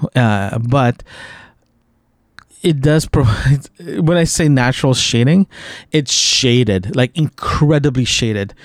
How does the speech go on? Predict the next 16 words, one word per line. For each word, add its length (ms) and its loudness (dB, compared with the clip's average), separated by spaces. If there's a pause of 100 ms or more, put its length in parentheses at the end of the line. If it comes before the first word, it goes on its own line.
(260)
Um, 400 2 (200)
you 120 2
can 140 0
have 340 0
one 280 2
side 320 0
that's 180 0
complete 520 -2
darkness 680 0 (160)
<laughs> 140 -16
from 160 0
the 80 2
shade, 500 2
from 140 0
the 100 2
sun, 400 0